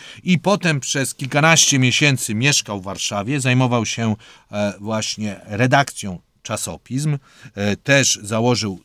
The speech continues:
dom wydawniczy, w którym, e, i w obu przypadkach mówimy o, to czasopismo oraz dom wydawniczy i też pisał artykuły przy-,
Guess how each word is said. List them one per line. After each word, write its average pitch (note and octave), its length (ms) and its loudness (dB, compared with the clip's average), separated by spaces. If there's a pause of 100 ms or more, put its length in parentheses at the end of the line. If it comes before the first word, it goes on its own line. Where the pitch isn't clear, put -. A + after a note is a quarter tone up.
dom B2 300 4
wydawniczy, F2+ 680 -6
w - 40 -14
którym, C#3 340 -4
e, A2 40 -16 (400)
i - 300 -20
w G#2 80 -10
obu B2+ 200 2
przypadkach A2+ 600 -8
mówimy G#2+ 520 -10
o, G#2 240 -10 (340)
to F#2+ 100 -12
czasopismo A2 720 -8 (180)
oraz F#2+ 400 -12
dom G#2+ 180 -4
wydawniczy G2 640 -6 (220)
i G2 60 -18
też G#2+ 180 -8
pisał G2 420 -8
artykuły G2 520 -6
przy-, - 480 -12